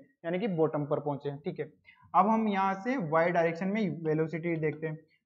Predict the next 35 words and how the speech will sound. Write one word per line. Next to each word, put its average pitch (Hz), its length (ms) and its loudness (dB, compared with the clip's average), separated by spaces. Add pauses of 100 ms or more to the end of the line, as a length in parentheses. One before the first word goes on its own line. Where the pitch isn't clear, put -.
(120)
तो 233 140 6
यहाँ 170 500 2
पर 254 200 4 (120)
top 202 260 4
पर 208 120 2
क्या 180 140 0
है, 139 120 0
वाई 170 200 4
डायरेक्शन 180 360 0
में 202 140 -4
velocity 175 420 -2
क्या 175 120 0
है, 190 60 2
upward 165 480 4
है, 160 60 4 (480)
ठीक 160 140 -8
है, 147 60 -6
यानी 170 480 -8
कि 196 100 -2
plus 196 420 -2
ten 180 260 0
meter 160 220 0
per 160 160 -2
second 156 360 -6
है, 147 100 -8
ठीक 160 380 -10
है। 147 80 -8 (480)
फिर 208 100 2
उसके 208 200 0
बाद 185 220 4
में 190 120 0
हम 196 180 0
क्या 196 160 4
करते 180 340 0
हैं 254 140 -2